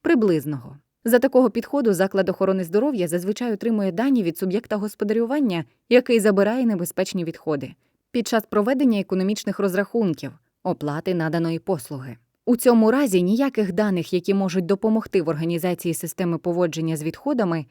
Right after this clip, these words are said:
заклад не матиме. Крім того, такий підхід призводить до викривлення, а точніше, неймовірного зниження показників, які збирають на національному рівні.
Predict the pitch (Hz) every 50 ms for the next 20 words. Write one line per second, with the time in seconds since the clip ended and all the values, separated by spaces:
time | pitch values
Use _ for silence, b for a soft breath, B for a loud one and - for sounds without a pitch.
0 | _ _ _ - 233 226 302 302 - 285 233 208 185 214 208 190 165 147 151 -
1 | 147 143 135 131 - - _ _ _ - - 226 220 214 202 - 247 214 196 170
2 | - 175 - 190 170 - 190 - - - 269 262 - - 190 185 170 180 202 220
3 | 202 196 165 165 190 170 185 247 170 - 226 185 160 160 156 147 143 139 135 127
4 | _ _ _ _ _ - 233 226 - 196 - - 262 277 277 - 196 180 185 202
5 | 208 208 214 202 220 294 311 285 269 226 233 240 202 190 220 220 208 180 151 156
6 | 151 147 143 131 - 156 - - 165 131 160 151 143 - - 214 247 233 b b
7 | b b b _ _ - 214 247 247 240 254 233 170 170 202 196 196 226 262 247
8 | 233 - 190 185 185 180 165 - - 175 160 160 160 160 165 175 175 165 165 160
9 | 156 151 147 143 135 139 131 127